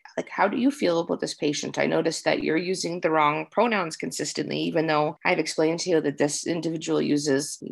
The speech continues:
she, her pronouns," or, or whatever it may be. Or, "Why do you keep referring to this person's husband or wife as their friend when you know that this is their husband or their wife?" Sometimes you have to be, I think, that bold. And, you know, based on that colleague's reaction, I think that helps you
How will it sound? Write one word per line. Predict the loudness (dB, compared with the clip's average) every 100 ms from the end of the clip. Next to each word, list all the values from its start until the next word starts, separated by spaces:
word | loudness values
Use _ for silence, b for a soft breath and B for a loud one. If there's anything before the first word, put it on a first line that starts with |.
| -4
she, | -4 -2 -2
her | 2 2
pronouns," | 2 0 2 0 0 -2
or, | -4
or | -2
whatever | 0 0 0
it | -2
may | -2
be. | 0 -2 0
Or, | 0 4
"Why | 4
do | 4
you | 2
keep | 0 -6 -4
referring | -4 0 2 2
to | 0
this | -4 -4
person's | -2 -2 -2 -2 -2 -4 -4 0
husband | 0 0 -2
or | -2
wife | 2 2 2 0
as | -4 0
their | -2
friend | 0 2 4 2 -6 -4
when | -2 0
you |
know | 0 -2
that | -4 -6
this | -6
is | -6 -4
their | -2 -2 0
husband | 0 0 -2 -4
or | -2
their | -2 2
wife?" | 4 2 -2 -8
Sometimes | -2 2 4 4
you |
have | 0 0
to | -2
be, | 0 2
I | 0
think, | 0 -4 2
that | 2 6
bold. | 6 6 2 -4 -4
And, | 0 2
you | 4
know, | 4
based | 2 2 0 2
on | 2 2
that | -2 -4 2
colleague's | 4 4 0 0
reaction, | 4 6 4 2 0 0 0 -4
I | -2
think | 0 2
that | 4 2
helps | 4 2 2 -4
you | -4